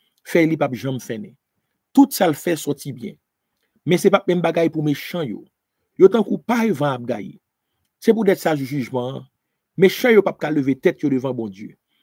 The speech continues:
Moun ki fè mal yo, p ap chita ansanm ak moun ki fè byen yo. Paske Senyè a konnen, jan moun ki fè byen yo ap viv, men jan mechan yo ap viv la,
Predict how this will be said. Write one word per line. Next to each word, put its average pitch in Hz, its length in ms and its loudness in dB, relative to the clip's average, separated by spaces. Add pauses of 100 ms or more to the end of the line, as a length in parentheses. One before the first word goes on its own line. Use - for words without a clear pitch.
(220)
Moun 214 180 8
ki 220 140 0
fè 170 180 -6
mal 208 240 0
yo, 117 200 -8 (440)
p 175 80 0
ap - 80 -6
chita 156 240 -4
ansanm 143 240 -8
ak - 80 -12
moun 135 140 -6
ki 139 100 -10
fè 117 160 -4
byen 156 280 -2
yo. - 100 -16 (580)
Paske - 260 -4
Senyè 131 380 -4
a 117 100 -12
konnen, 120 380 -10 (560)
jan 175 180 0
moun 151 160 -2
ki 147 140 -8
fè 135 160 -2
byen 117 240 -6
yo 110 80 -4
ap 101 100 -16
viv, 110 380 -10 (480)
men 135 100 -4
jan 139 160 -2
mechan 131 300 -6
yo 117 100 -6
ap 117 80 -14
viv 107 240 -10
la, 117 300 -8